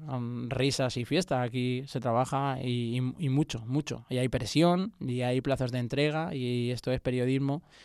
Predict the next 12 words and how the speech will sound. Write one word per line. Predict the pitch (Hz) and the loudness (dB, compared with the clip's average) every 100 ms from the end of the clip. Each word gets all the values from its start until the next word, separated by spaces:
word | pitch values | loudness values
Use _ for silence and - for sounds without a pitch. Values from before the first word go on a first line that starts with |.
| - - - | -20 -18 -6
Y, | 127 117 113 110 110 107 113 131 _ _ _ _ - | -2 0 0 0 -2 -4 -8 -12 _ _ _ _ -10
y | |
por | 117 117 | -6 -2
desgracia | 117 123 127 127 | 0 0 2 2
vivimos | 127 123 123 | 4 2 0
con, | 117 123 120 117 113 120 120 | 0 -2 0 0 -2 -4 -4
con | 117 | -4
el | 113 | -2
reloj | 120 117 | -2 -2
pegado | 120 117 113 | 0 0 0
al | 117 | -2
culo. | 160 151 | -2 -2